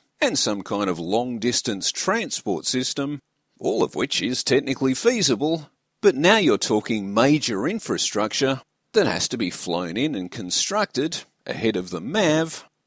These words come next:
which itself has to be flown in well ahead of the astronauts. And of course, nothing can go wrong with any of this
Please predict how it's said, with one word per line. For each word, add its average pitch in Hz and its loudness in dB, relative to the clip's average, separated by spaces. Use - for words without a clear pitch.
which - -2
itself 240 2
has 104 -2
to - -12
be 80 -6
flown 92 0
in 147 0
well 190 8
ahead 82 2
of 85 -8
the 127 2
astronauts. 92 -4
And 240 4
of 139 2
course, 123 -2
nothing 123 -2
can 104 -6
go 95 4
wrong 135 0
with 104 2
any 170 4
of 71 -2
this 143 -2